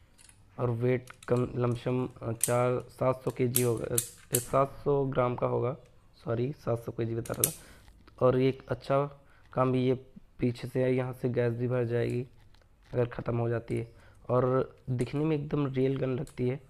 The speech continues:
लगता नहीं है कि, मतलब, ये कवर भी अच्छी क्वालिटी का है। इसको आप ऐसे लगा करके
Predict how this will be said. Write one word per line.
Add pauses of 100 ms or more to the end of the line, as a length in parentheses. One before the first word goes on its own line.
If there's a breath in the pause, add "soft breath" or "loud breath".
(360)
लगता
नहीं
है
कि, (440)
मतलब, (140)
ये
कवर
भी
अच्छी
क्वालिटी
का
है। (360 loud breath)
इसको
आप (920)
ऐसे
लगा
करके